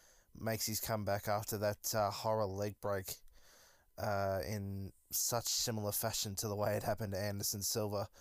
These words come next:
um, in the way they th-, uh, wh-, when they fought. Um, and, uh, he's fighting Brad Tavares, uh, both Americans.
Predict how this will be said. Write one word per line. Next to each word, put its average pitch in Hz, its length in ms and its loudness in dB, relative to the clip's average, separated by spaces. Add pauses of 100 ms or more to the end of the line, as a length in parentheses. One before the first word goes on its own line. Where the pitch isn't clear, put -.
(480)
um, 104 240 2
in 104 100 -2
the 104 60 0
way 104 200 2
they 104 180 2
th-, - 160 -2
uh, 107 220 4
wh-, 107 200 -2
when 110 200 0
they 107 120 2
fought. 95 380 0 (640)
Um, 107 520 2 (1700)
and, 104 380 0
uh, 104 400 4 (160)
he's 104 180 -2
fighting 101 360 2
Brad 107 200 0
Tavares, 104 920 2
uh, 90 140 0
both 101 260 -2
Americans. 98 840 -4